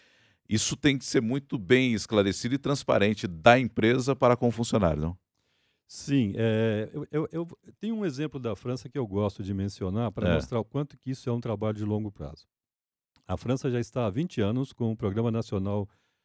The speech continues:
Speaker 2: de Nutrição e Saúde. No ano passado,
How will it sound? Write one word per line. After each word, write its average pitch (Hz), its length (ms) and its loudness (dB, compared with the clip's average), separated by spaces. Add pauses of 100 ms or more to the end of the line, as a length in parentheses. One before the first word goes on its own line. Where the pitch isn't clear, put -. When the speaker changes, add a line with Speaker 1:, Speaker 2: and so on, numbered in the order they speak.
(160)
Speaker 2:
de 92 180 -8
Nutrição 101 460 -6
e 101 60 -4
Saúde. 76 380 -10 (1120)
No 117 160 0
ano 247 160 2
passado, 117 640 -2